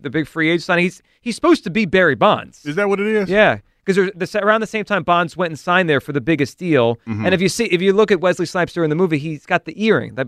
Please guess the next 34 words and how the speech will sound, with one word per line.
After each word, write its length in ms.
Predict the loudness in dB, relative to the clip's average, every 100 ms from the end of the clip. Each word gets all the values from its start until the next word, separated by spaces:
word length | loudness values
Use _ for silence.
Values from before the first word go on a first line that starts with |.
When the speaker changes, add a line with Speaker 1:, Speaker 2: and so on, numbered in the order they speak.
| -4
Speaker 1:
remember 180 | -4
Bonds 280 | 0 0 0
used 140 | -6 -6
to 40 |
wear 120 | -2
that 100 | 0
earring? 260 | 2 0 0
Speaker 2:
Yeah, 80 | -2
that, 220 | -6 -8
yeah. 300 | -8 -6 -8 -12 _
Speaker 1:
Yeah, 160 | 0
but 220 | 2 2 0
they 80 |
don't 160 | 0 0
call 240 | 0 0
him 60 | 0
Bonds. 280 | -2 -4 -6
I 40 |
forget. 240 | -10 -6 -8
The, 80 | -10
I'm 160 | -14
trying 0 |
to 180 | -8 -6
remember 100 | -6
the 40 | -4
name 300 | -2 -2 -4
of, 260 | -6 _ 0
of, 260 | 2 2
uh, 240 | 0 0 -2
De 100 | -4
Niro's 260 | -2 0 -2
character. 340 | -4 -4 -4
That's 260 | -2 -4 -2
a, 160 | -4